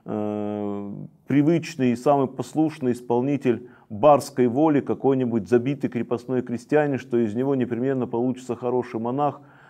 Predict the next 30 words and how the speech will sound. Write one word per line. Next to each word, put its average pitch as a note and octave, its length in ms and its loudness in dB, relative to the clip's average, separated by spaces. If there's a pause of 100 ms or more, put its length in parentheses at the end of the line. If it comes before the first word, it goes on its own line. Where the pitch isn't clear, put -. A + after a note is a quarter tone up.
(100)
это C3 420 2 (180)
совершенно C#3+ 580 0
ничего C3 480 0
не B2+ 140 0
значит. C3 540 -2
Не C#3+ 160 2
само D#3+ 380 4
по F#3 140 2
себе D#3+ 320 2
послушание, C#3+ 840 -4 (400)
а A2 120 4
когда C3 460 4
человек C#3+ 720 4
готов C3+ 560 2
слушать D3+ 680 -2 (760)
только E3+ 540 8
Бога. A#2 560 4 (340)
И B2 120 4
вот C3+ 240 6
послушание D#3 760 4
это D3 160 -2
в B2+ 100 0
монашеской D3+ 680 0
традиции C3+ 480 -2
начинается D3 560 0
с - 60 -8
того, D#3+ 280 2
что F3+ 180 -2
человек, C#3 640 2 (360)
э, G#2+ 640 -4